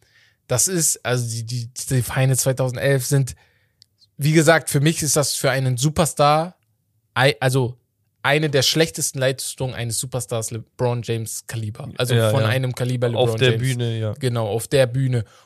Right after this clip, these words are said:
Speaker 1: Und ich glaub, das nagt sehr, sehr krass an seiner Legacy, weil zweitausendsieben hat er vier null verloren. Aber wenn ihr euch die Spiele anguckt, mit denen er gespielt hat, würdet ihr sagen, okay,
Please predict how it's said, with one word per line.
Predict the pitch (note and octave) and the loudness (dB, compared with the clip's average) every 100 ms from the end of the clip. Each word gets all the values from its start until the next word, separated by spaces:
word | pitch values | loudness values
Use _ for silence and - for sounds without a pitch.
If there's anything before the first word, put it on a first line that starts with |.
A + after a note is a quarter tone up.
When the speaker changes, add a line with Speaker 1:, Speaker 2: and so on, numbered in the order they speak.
| - | -6
Speaker 1:
Und | C3 | -4
ich | B2+ | 0
glaub, | D#3 C3 - | 0 0 2
das | D3+ D3 - | 2 0 -2
nagt | C#3+ C#3+ C#3 - | 2 2 0 -4
sehr, | C3 A#2 A2+ C#3+ D3+ C#3+ | -12 -8 0 4 6 4
sehr | B2 C3 | 2 -2
krass | B2+ B2+ B2 B2+ | 0 -4 -2 -4
an | A#2+ | -4
seiner | A#2 A#2 | -4 -2
Legacy, | A#2 A#2 A2 B2 | -4 -4 -4 -2
weil | B2 | 0
zweitausendsieben | - D#3+ D#3 C#3+ C3 F3 C4 - _ _ | 0 0 0 -2 -2 -4 -4 -10 _ _
hat | C3+ | 2
er | C#3 | 2
vier | - D#3+ | 2 0
null | D3+ | 2
verloren. | C3+ C3 D3 B2 - _ | 2 6 6 6 0 _
Aber | - A#2+ | -6 -2
wenn | B2+ | 0
ihr | C3+ | 0
euch | B2+ | -2
die | - | -4
Spiele | - D3 E3 | -6 2 4
anguckt, | C#3+ - | 4 -4
mit | B2+ A#2 | -8 -4
denen | D3+ | -2
er | C3+ | -2
gespielt | A#2+ - D3+ D3 | -4 -4 -4 -2
hat, | C3+ | -2
würdet | B2+ B2+ | -2 -4
ihr | B2+ | -2
sagen, | B2+ B2+ | 0 -2
okay, | A#2+ C#3+ C3+ | -2 -2 -2